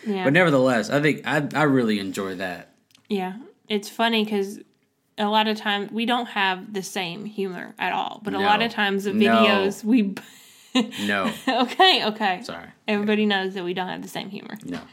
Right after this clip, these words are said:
Speaker 1: <laughs> But a lot of times the videos that we send each other,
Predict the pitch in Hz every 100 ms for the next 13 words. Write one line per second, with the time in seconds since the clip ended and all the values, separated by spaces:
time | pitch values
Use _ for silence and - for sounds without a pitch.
0 | _ _ _ _ _ _ - - - -
1 | - - _ _ - - - - - 226
2 | 254 269 294 277 262 233 240 226 226 226
3 | 214 208 202 202 208 240 247 254 226 202
4 | 185 180